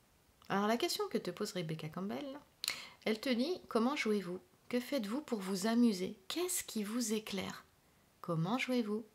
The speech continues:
Donc, comment joues-tu ? Que fais-tu pour t'amuser ? Qu'est-ce qui t'éclaire ? Si tu as travaillé dur ces derniers temps, elle te dit, « Il est temps de célébrer à quel point, euh, tu reviens de loin et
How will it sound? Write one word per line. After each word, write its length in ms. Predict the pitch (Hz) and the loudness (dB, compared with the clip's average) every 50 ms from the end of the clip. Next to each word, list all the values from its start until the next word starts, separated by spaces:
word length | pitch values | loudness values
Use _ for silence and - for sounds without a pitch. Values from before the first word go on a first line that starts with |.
| _ - 165 | _ -8 -6
Donc, 120 | 160 160 | -6 -4
comment 260 | - 208 247 320 349 | -2 -2 0 0 0
joues-tu ? 400 | 330 269 254 233 - 214 240 - - - - - - - - - - - - | 0 0 0 0 -2 -4 -6 -8 -10 -20 -20 -20 -20 -20 -20 -20 -20 -6 0
Que 100 | - 381 | 0 0
fais-tu 380 | 370 - 247 226 - - 202 196 | 2 2 0 0 0 -2 -6 -6
pour 200 | - - - - | -6 -8 -8 -6
t'amuser ? 500 | - 170 165 165 160 156 156 202 247 - - - | -6 -4 -2 0 0 -2 -2 -4 -6 -8 -12 -14
Qu'est-ce 280 | - - 320 302 - - | -12 -10 -8 -8 -8 -10
qui 160 | - - 208 | -10 -12 -14
t'éclaire ? 560 | - - - 156 - - - - - - - - _ _ _ _ _ _ _ _ _ _ _ _ _ _ _ _ _ _ _ _ - - - - | -10 -10 -10 -10 -8 -10 -10 -12 -14 -18 -20 -20 _ _ _ _ _ _ _ _ _ _ _ _ _ _ _ _ _ _ _ _ -16 -16 -16 -14
Si 180 | - - 247 240 | -8 -4 -4 -2
tu 120 | - - | 0 0
as 60 | 240 | 0
travaillé 460 | 233 - - 220 208 208 208 202 208 180 | 0 -2 -4 -4 -2 -2 0 0 -2 -2
dur 240 | 165 196 208 202 | -2 -6 -6 -6
ces 140 | - - 175 | -6 -6 -6
derniers 340 | 160 160 156 156 151 151 147 | -6 -6 -4 -4 -4 -4 -4
temps, 220 | - - 269 294 254 | -4 -4 -4 -2 -4
elle 120 | 180 165 | -4 -6
te 140 | - - 160 | -6 -6 -6
dit, « 160 | 160 190 226 240 | -4 -2 -2 -2
Il 80 | 202 | -2
est 120 | 165 160 - | -2 -4 -4
temps 120 | 214 214 | -4 -2
de 120 | 180 160 | -2 -2
célébrer 600 | 160 - - - 277 262 190 175 170 185 - 226 226 | -2 -4 -4 -2 -2 -2 -2 -2 -4 -6 -6 -6 -8
à 80 | 190 | -6
quel 200 | 160 - 165 160 | -6 -6 -8 -8
point, 300 | 160 - - 214 233 247 247 - _ _ _ _ - - - - - - - - - _ _ - | -8 -10 -10 -8 -8 -8 -8 -12 _ _ _ _ -20 -20 -20 -18 -18 -20 -20 -20 -20 _ _ -6
euh, 120 | 165 160 156 160 | -4 -4 -4 -4
tu 140 | - - 247 | -4 -2 -2
reviens 380 | 247 202 185 165 165 190 208 208 | 0 0 0 -2 -2 -2 -2 -2
de 140 | 185 165 160 | -2 -2 0
loin 340 | 156 160 160 165 185 208 - | 0 0 0 -2 -2 -4 -4
et 120 | 196 185 | -4 -4